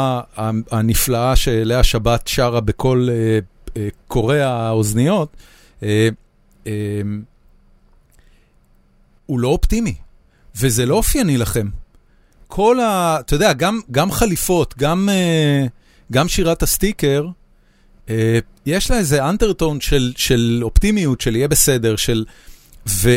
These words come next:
והקשבתי לשיר הזה שיצא רק לפני עשרים ואחד יום, ואמרתי, "וואו,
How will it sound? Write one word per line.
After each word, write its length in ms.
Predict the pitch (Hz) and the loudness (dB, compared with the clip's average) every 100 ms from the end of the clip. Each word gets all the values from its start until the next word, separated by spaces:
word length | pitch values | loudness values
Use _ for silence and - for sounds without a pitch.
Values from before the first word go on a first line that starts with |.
| 123 | 2
והקשבתי 560 | 107 113 - 170 180 214 | -4 0 4 2 2 -2
לשיר 360 | 175 - 170 | -2 2 2
הזה 220 | 165 117 110 | 2 2 0
שיצא 500 | 120 104 151 147 139 | -2 -2 0 2 0
רק 160 | 143 - | -2 -4
לפני 360 | - 135 127 | -2 0 2
עשרים 280 | 113 - 143 | 0 0 2
ואחד 320 | 135 107 127 113 | 0 0 0 2
יום, 300 | 110 127 190 - _ _ _ _ _ _ - - | 0 -2 -8 -14 _ _ _ _ _ _ -20 -6
ואמרתי, 360 | 113 123 165 117 90 92 | -2 0 0 -2 -6 -8
"וואו, 500 | 107 113 117 101 90 | -2 0 0 0 -6